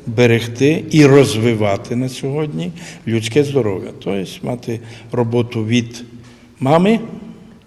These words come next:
або навіть мол-, молодої людини, яка, як кажуть, має виносити дитину здоровою, дальше дитина має бути здорова, мама, батьки і все середовище, в якому живуть. Я,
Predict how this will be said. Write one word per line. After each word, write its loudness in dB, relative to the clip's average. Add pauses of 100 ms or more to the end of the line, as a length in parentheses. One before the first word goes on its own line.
(560)
або -2
навіть -4
мол-, -4
молодої 2
людини, -4 (600)
яка, -2 (1400)
як -16
кажуть, -4
має 2
виносити 0
дитину 2 (300)
здоровою, 4
дальше 0
дитина 0
має 0
бути -6
здорова, -2
мама, -4 (260)
батьки 0 (180)
і 2
все -2
середовище, -6 (380)
в -4
якому 0
живуть. -6
Я, -2